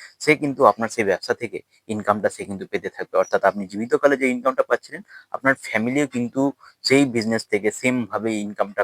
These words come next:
পেতে থাকবে। আর যে আপনার বিজনেস যদি আরো বড় হয়, তাহলে কিন্তু তাদের ইনকামটা আরো বড় হতে থাকবে। এটা হচ্ছে ডাইরেক্ট সেলিং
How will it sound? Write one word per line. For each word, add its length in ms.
পেতে 220
থাকবে। 260
আর 100
যে 100
আপনার 240
বিজনেস 320
যদি 120
আরো 120
বড় 200
হয়, 140
তাহলে 220
কিন্তু 220
তাদের 200
ইনকামটা 380
আরো 120
বড় 180
হতে 240
থাকবে। 240
এটা 200
হচ্ছে 200
ডাইরেক্ট 240
সেলিং 160